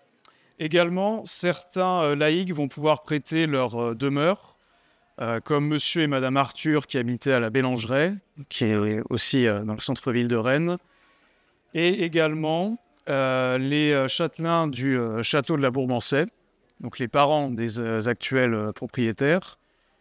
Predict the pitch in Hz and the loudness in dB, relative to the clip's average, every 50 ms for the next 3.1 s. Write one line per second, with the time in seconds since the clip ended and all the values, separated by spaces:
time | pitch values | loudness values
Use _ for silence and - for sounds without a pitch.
0 | _ _ _ _ _ - - 156 160 170 170 156 147 135 - - 151 147 147 147 | _ _ _ _ _ -14 -10 -6 -2 2 2 2 2 2 0 -2 0 0 2 2
1 | 143 131 123 117 117 110 110 110 107 107 - - - _ _ _ _ - 151 139 | 0 0 -2 -2 -2 -2 -2 -2 -2 -4 -6 -8 -10 _ _ _ _ -6 -4 -4
2 | - - - 147 147 135 120 107 104 - - 113 - - 127 113 117 127 139 160 | -4 -4 -2 2 2 4 4 2 2 0 -2 -4 -2 -2 -2 0 0 2 2 2
3 | 165 - | 2 0